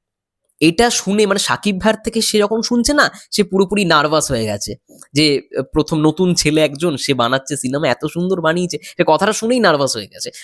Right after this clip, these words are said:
পুরো কল রেকর্ডিংটা আছে, তোমরা শুনতে পারো শরৎ মিউজিক ভেঞ্চার্সে। এবং সে দেখে সত্যিই খুব খুশি হয়েছে, সাকিব ভাইয়া দেখে personally খুব খুশি হয়েছে।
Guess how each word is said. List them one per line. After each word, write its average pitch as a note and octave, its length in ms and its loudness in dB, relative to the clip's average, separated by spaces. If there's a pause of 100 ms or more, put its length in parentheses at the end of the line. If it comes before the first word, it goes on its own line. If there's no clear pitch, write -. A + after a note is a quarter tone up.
পুরো A#3+ 220 6
কল F3+ 280 2
রেকর্ডিংটা A3 520 0
আছে, D4 280 0
তোমরা F#3 280 2
শুনতে E3 300 0
পারো C3 260 2 (120)
শরৎ D3 220 0
মিউজিক C3+ 320 -4
ভেঞ্চার্সে। A2+ 460 -2 (680)
এবং B3+ 200 6 (120)
সে B3 160 4
দেখে G3 240 2
সত্যিই A3+ 520 0 (160)
খুব E4 260 4
খুশি F3+ 260 2
হয়েছে, C#3 160 0
সাকিব F#3+ 320 -6
ভাইয়া A3 180 2
দেখে A#3 180 0
personally A#3 460 -2
খুব - 240 -2
খুশি C#3 240 0
হয়েছে। G#2+ 260 -2